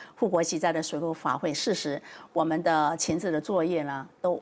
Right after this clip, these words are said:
已经在进行了。所以在法会圆满的时候，其实还有很多的，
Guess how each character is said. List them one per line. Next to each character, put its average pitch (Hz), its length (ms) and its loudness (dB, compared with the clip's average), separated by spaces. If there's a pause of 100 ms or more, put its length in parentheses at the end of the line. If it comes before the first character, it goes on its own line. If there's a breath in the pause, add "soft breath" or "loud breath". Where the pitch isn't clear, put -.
(160)
已 180 240 -2
经 208 260 0
在 185 140 2
进 165 260 0
行 147 220 -2
了。 147 200 -10 (280 loud breath)
所 277 140 2
以 262 80 4
在 269 100 4
法 233 160 2
会 254 140 4
圆 214 120 0
满 220 140 2
的 180 140 0
时 190 100 -4
候， 202 80 4
其 190 160 -2
实 180 80 -4
还 185 120 -2
有 185 180 2
很 160 240 0
多 190 180 4
的， 170 240 4